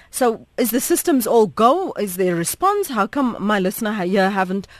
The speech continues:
received any, um, tangible feedback yet, uh, Kagiso?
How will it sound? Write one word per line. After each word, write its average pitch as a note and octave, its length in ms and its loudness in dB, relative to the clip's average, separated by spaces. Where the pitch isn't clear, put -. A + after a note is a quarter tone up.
received G3+ 320 -4
any, F#3+ 380 0
um, E3 340 -6
tangible F3+ 420 -2
feedback F#3+ 600 -2
yet, - 300 -12
uh, E3+ 140 -10
Kagiso? F3+ 480 -8